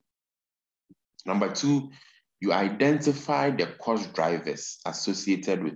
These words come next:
each activity. Identify the cost drivers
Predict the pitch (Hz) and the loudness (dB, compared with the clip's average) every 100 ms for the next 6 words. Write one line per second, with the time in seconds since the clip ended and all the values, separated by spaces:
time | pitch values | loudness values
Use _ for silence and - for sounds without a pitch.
0 | 87 87 - 76 - 76 - - - _ | -6 -8 -10 -12 -10 -12 -14 -20 -20 _
1 | _ _ _ _ _ _ _ - 82 85 | _ _ _ _ _ _ _ -8 -6 0
2 | 107 110 113 110 101 98 98 98 87 73 | 0 2 0 0 2 4 4 2 -2 -6
3 | - - 98 92 82 80 78 73 73 73 | -8 -6 -6 -6 -8 -8 -4 -4 -4 -6
4 | 71 - | -8 -12